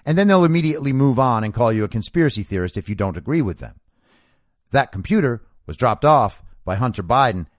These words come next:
at the store. He signed for it.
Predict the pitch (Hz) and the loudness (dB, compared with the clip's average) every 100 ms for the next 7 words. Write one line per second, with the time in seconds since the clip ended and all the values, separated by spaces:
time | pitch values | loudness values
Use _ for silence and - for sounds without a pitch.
0 | _ - 123 - - 143 131 95 76 - | _ -2 -2 -2 -8 -4 -2 -2 -4 -12
1 | _ - 151 131 - 143 170 156 - 78 | _ -10 -6 -4 -2 -2 -2 -2 -6 -10
2 | 67 69 104 | -10 -10 -12